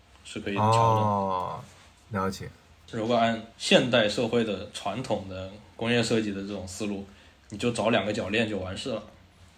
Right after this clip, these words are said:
Speaker 2: 嗯，
Speaker 1: 找两个现成的铰链焊在一起，
Speaker 2: 是。
Speaker 1: 一个控制俯仰，一个控制旋转，但是当地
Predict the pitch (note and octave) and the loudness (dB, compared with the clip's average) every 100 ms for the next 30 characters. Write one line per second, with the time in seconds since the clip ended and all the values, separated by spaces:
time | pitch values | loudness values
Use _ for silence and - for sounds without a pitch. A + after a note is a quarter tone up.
0 | - - _ - B2 B2 A#2 A2 G#2 F#2+ | -20 -20 _ -8 -2 0 0 0 0 -2
1 | F2+ A#2+ B2 G#2 A#2 C#3+ A#2 A2 A2 G#2 | 2 4 4 2 2 2 2 0 -2 -2
2 | F#2 G#2 F#2+ C3 A2+ G#2 G#2 - G#2 - | -2 -4 0 2 2 2 0 -4 -10 -14
3 | - _ - - - - - - - - | -20 _ -20 -20 -20 -20 -20 -20 -20 -14
4 | G2+ A#2 B2+ A2+ A#2+ A2+ A2 A2 A2+ G2 | -6 2 2 2 -2 -2 -4 -2 0 0
5 | F2+ G2+ G#2 G#2+ A2 G#2 G2+ F#2+ F#2+ A2 | -2 -8 -4 -4 -4 -4 -6 -8 -8 -6
6 | G2+ - - - B2 B2+ A2 - - - | -6 -8 -12 -2 0 2 0 -4 -16 -4
7 | C3 C3 A2 G#2+ | -2 2 0 0